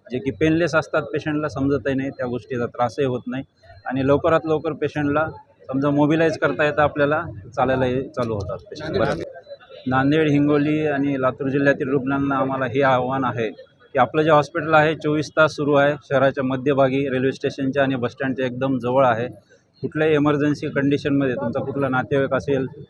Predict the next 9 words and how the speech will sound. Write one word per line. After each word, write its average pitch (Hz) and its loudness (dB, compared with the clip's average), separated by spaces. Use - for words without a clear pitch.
रस्त्यामध्ये 135 0
प्रवासात 127 0
कुठली 135 -4
घटना 131 0
झालेली 127 2
असेल, 131 0
ॲक्सिडेंट 131 0
झालेला 131 2
असेल, 107 -2